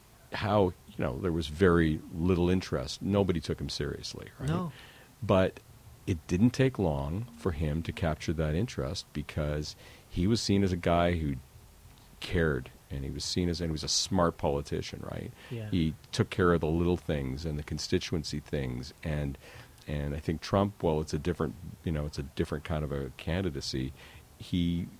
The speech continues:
Speaker 1: gets how to get to media, which was your question at the
Speaker 2: Yeah,
Speaker 1: beginning. He
Speaker 2: yeah.
Speaker 1: really, you know, he cuts through. He doesn't care about disparaging journalists who are covering him. You know, no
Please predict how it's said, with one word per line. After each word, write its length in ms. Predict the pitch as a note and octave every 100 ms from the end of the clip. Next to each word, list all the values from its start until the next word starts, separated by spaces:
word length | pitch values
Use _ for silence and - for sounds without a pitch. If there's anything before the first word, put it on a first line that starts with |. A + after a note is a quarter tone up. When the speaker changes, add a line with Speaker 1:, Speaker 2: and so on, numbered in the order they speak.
| - F2
Speaker 1:
gets 560 | E2+ D#2+ - - - - - - - - - -
how 180 | - D#2+
to 60 | D#2
get 260 | D2 -
to 80 | -
media, 340 | C#2 C#2+ B1+ A#1+
which 160 | C2+
was 140 | C2+ C2+
your 80 |
question 400 | B1+ C#2+ C#2 C2+ C2
at 80 |
the 80 | B1+
Speaker 2:
Yeah, 200 | C#2+ D#2
Speaker 1:
beginning. 180 | C#2+ D#2
He 40 | D#2+
Speaker 2:
yeah. 40 |
Speaker 1:
really, 320 | F2 E2+ E2+ D#2 - - -
you 80 | F2+
know, 100 | E2
he 100 | E2
cuts 300 | A#2 G#2 -
through. 400 | G#2 F#2 F#2 E2+
He 100 | E2+
doesn't 240 | F#2 G2
care 260 | - F#2+ E2+
about 340 | E2 E2 D#2 - - -
disparaging 640 | - - E2+ E2 D#2 D#2+
journalists 500 | D2 E2 D#2+ D#2+ -
who 80 | D#2
are 60 | D2+
covering 420 | - D#2+ D#2+ D#2+
him. 360 | D#2+ D#2 D#2+ E2 - - - -
You 140 | - -
know, 120 | D2
no 480 | F#2+ A2 A2+ A2